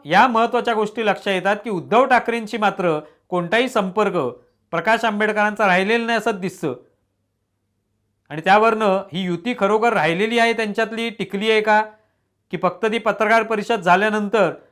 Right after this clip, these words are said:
पुन्हा त्यांच्यामध्ये एक प्रकारचा, अ, तडा गेलेला आहे आणि आता प्रकाश आंबेडकर हे काँग्रेससोबत जाण्याचा पूर्णपणे इरादा त्यांनी निश्चित केलेला आहे, असंच वाटायला लागलेलं आहे.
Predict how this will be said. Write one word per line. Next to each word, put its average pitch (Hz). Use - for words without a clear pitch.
पुन्हा 190
त्यांच्यामध्ये 214
एक 196
प्रकारचा, 214
अ, 180
तडा 196
गेलेला 208
आहे 151
आणि 175
आता 214
प्रकाश 233
आंबेडकर 185
हे 165
काँग्रेससोबत 214
जाण्याचा 190
पूर्णपणे 214
इरादा 185
त्यांनी 196
निश्चित 185
केलेला 170
आहे, 110
असंच 240
वाटायला 220
लागलेलं 175
आहे. 107